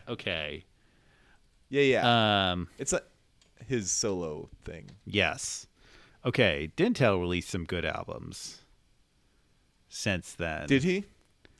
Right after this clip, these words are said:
Speaker 2: I don't suppose I've listened to any of them.
Speaker 1: Well, in two thousand, yes. It, uh, no.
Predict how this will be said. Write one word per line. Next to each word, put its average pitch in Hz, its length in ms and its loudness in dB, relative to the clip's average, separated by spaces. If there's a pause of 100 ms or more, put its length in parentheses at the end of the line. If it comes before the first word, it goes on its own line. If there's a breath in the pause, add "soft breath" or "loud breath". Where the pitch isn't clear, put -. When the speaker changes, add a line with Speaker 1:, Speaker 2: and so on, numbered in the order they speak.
(180)
Speaker 2:
I 147 120 4
don't 208 100 2
suppose 165 280 -2
I've 117 140 -2
listened 120 280 -8
to - 40 -14
any - 140 -18
of - 120 -18
them. - 120 -20 (680)
Speaker 1:
Well, 127 280 6 (200)
in 143 140 4
two 202 180 4
thousand, 196 360 10
yes. 117 320 6
It, 107 140 -2 (300)
uh, 104 400 2
no. 85 460 0